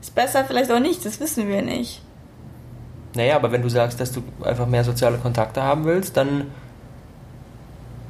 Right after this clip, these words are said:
Speaker 2: sind die halt weniger hier und mehr zu Hause.
Speaker 1: Ja. Keine Ahnung, da kommt halt einfach viel dazu. Ich meine, hier,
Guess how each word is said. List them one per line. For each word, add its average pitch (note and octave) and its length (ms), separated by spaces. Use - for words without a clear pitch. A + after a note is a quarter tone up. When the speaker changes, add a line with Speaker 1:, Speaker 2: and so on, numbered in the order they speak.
Speaker 2:
sind A#2+ 160
die B2 100
halt B2 160
weniger A#2+ 300
hier C3 280
und D3 280
mehr C#3 480
zu - 160
Hause. A#2 420
Speaker 1:
Ja. G#2 340
Keine C4 240
Ahnung, C#4+ 260
da A#3 80
kommt C4+ 280
halt B3 140
einfach A#3+ 260
viel D4+ 300
dazu. B3+ 260
Ich A#3 140
meine, A3+ 180
hier, D4 460